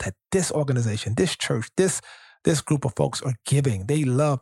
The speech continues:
to give. They bless so many people in the community. And that's what you wanna be known for. Listen, your finances matter, and they matter to your future. And I really hope that this episode has blessed you and helped you understand some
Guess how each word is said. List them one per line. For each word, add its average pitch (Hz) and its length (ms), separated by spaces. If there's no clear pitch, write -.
to 135 100
give. 123 380
They 131 140
bless 139 320
so - 160
many 127 200
people 131 220
in 120 60
the 123 60
community. 110 440
And 101 180
that's 151 320
what 135 180
you 143 60
wanna 120 160
be 117 100
known 98 280
for. - 160
Listen, - 380
your 135 160
finances 147 560
matter, 120 420
and 120 100
they 117 80
matter 127 240
to 127 140
your 127 120
future. - 440
And 120 100
I 123 40
really 135 220
hope 135 240
that 110 140
this 139 220
episode 143 440
has 110 120
blessed - 380
you 143 220
and 139 80
helped 135 180
you 123 140
understand 123 460
some 107 260